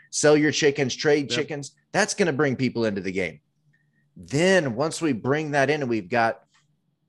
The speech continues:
Speaker 1: way more people actively playing the game, we can introduce land down the road. I
Speaker 2: Yep.
Speaker 1: even mentioned in the chat too of bringing the idea of w-, if what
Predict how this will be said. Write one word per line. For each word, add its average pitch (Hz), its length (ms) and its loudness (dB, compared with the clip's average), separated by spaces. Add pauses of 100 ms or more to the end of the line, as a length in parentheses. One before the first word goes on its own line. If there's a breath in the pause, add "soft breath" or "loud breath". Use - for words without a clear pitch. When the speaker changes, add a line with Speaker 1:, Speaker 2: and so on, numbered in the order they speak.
(420)
Speaker 1:
way 160 320 2
more 180 340 -2
people 127 580 -6
actively 113 560 -2
playing 135 440 -4
the 101 80 0
game, 156 480 -2 (1080)
we 147 120 -2
can 165 180 -2
introduce 131 480 -2
land 127 240 -2
down 110 200 0
the 92 80 -6
road. 151 260 0 (160)
I 147 140 0
Speaker 2:
Yep. 175 80 0
Speaker 1:
even 131 200 -4
mentioned 127 340 -6
in 104 60 -6
the 101 80 -4
chat 104 320 -2
too 175 240 2
of 92 240 -2
bringing 113 240 -4
the 107 80 -6
idea 104 320 -2
of 82 160 -8 (640)
w-, 95 160 -14 (120)
if 135 280 -2 (800)
what - 380 -4